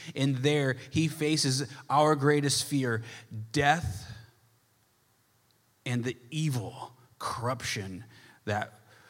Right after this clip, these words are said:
of darkness that I don't even have the words to tell you how terrifying it is. And there he goes there alone. And he faces that evil. And he wins.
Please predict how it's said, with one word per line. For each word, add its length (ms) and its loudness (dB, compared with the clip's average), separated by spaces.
of 200 -4
darkness 600 0
that 240 -6
I 60 4
don't 80 4
even 120 2
have 100 -2
the 60 4
words 340 4
to 80 -6
tell 180 0
you 120 2
how 120 -2
terrifying 640 0
it 60 -2
is. 160 0
And 160 4
there 320 2
he 120 0
goes 300 4
there 160 4
alone. 400 -2
And 100 -2
he 100 4
faces 440 0
that 200 -2
evil. 400 -4
And 100 -6
he 100 -4
wins. 720 -4